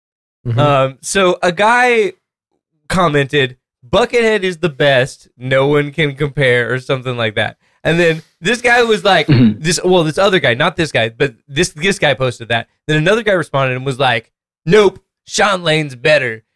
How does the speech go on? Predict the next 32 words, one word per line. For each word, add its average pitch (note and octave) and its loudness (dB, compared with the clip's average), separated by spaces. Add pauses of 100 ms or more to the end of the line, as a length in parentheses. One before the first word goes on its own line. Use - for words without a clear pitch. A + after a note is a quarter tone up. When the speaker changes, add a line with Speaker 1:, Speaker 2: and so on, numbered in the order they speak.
(160)
Speaker 2:
And F3 2
then G3 0
this B3+ -2
guy A#3+ 2
responded G3 0
with C3 -4
this - -2 (160)
to F3+ 0
that, C3+ -2 (380)
uh, E3 4
this F3 -4
insane G#3 -2
wall F3+ 2
of D#3 -4
text. B2+ -4
And D#3+ -8
so, G3 0
like, F#3 2
if F3 -6
you A3+ -4
can't A3+ -4
see F3 -4
what D3 0
I'm, C#3 -2 (260)
what C#3+ -2
I'm C3+ -2
showing C#3+ -2
here, A#2+ -2
it B2+ 0
is D3 -2
just, E3 -4
like, D3 0